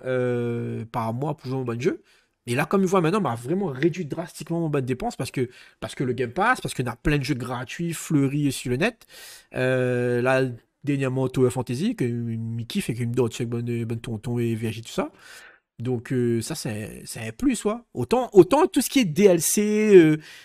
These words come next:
tout ce qui est jeu en kit, c'est un truc qui fait chier à moi parce que, ou même bon truc, euh, bon jeu, ah, bon loot box, bon truc comme ça. Autant là, bon truc qui énerve à mon jeu vidéo, mais autant là, bon truc positif, que me trouve que si m'avait ça quand t'es plus jeune, gars, t'es content, hein.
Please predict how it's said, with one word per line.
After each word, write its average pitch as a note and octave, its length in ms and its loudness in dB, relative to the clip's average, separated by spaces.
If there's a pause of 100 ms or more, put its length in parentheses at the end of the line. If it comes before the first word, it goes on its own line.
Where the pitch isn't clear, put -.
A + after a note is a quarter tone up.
tout D#3+ 100 0
ce - 100 -6
qui F3 200 2
est - 20 2
jeu C#3+ 160 2
en D3+ 160 2
kit, G#3 240 -4
c'est - 180 0
un C#3 60 0
truc - 160 -8
qui C#3+ 80 -2
fait - 160 -8
chier - 180 0
à C#3 60 -2
moi F#3 200 -2
parce C#3 200 -6
que, C3 560 -2 (260)
ou B2 80 -10
même B2+ 180 -2
bon B2 180 -2
truc, B2 280 -8
euh, A#2+ 300 0
bon B2+ 180 -2
jeu, A#2 80 -12 (240)
ah, D3+ 200 0
bon C#3 80 4
loot B2+ 180 0
box, C3+ 240 -2
bon C#3+ 80 -4
truc C3+ 160 -2
comme C3 100 -2
ça. A#2 80 -2 (160)
Autant D3+ 180 2
là, C#4 80 4
bon G#3+ 100 0
truc F#3+ 140 -6
qui G#3+ 120 -6
énerve G3 240 2
à D#3 60 0
mon E3+ 60 -2
jeu E3+ 100 -6
vidéo, E3+ 340 0 (360)
mais C#3+ 80 0
autant C#3+ 220 2
là, C#4 100 -2
bon E3+ 200 0
truc - 220 -14
positif, D#3 680 -6 (340)
que C#3 100 -2
me B2+ 100 -2
trouve G3+ 260 -4
que B2 460 0
si C#3+ 180 -6
m'avait E3+ 180 -2
ça E3+ 140 -10
quand D#3 100 -8
t'es E3+ 120 -8
plus - 160 -8
jeune, D#3 160 -4
gars, D#3+ 140 -4
t'es - 120 -10
content, F3 340 -2
hein. F#3 100 -8